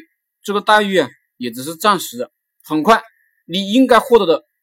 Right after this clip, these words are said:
都会连本带利的到来。人必须相信，我们的唯一出路就是努力工作。人必须相信，这个世界上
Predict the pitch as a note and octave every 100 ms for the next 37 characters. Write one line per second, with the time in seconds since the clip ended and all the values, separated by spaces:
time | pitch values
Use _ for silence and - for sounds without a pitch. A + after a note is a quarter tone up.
0 | _ G3+ G3+ E3+ D3 D#3 D3+ G3+ F#3 D3+
1 | G3+ G3+ F#3 C3+ D#3+ C#3 A2+ _ _ _
2 | _ _ _ _ _ _ B2+ C#3 D#3+ A3
3 | E3 D#3 D#3 D3+ D#3+ D#3+ _ _ _ _
4 | E3 E3 F3 C#3+ C#3 E3+ E3+ F#3 F#3 -
5 | _ _ _ C3+ - - - B2+ A#2 C#3+
6 | C#3+ C#3+ C3+ - _ _ _ _ _ _
7 | _ _ E3 F3 G3+ C4+ B3+ G#3+ F#3 F#3+
8 | F#3+ - _ _ _ - A#3+ A3+ G#3+ A#3
9 | G#3 G3+ F#3+ F#3+